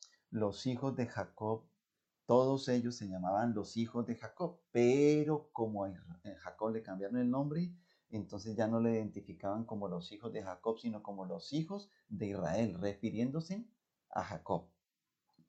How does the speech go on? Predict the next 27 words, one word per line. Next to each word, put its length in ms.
Y 80
la 140
verdad 320
es 120
que, 400
eh, 600
la 200
palabra 300
Israel, 320
que 100
tiene 220
que 140
ver 160
con 320
el, 180
el 280
nombre, 360
tiene 280
que 140
ver 240
con 280
un 120
significado 520
especial, 440
pueblo 720
de 160
Dios. 680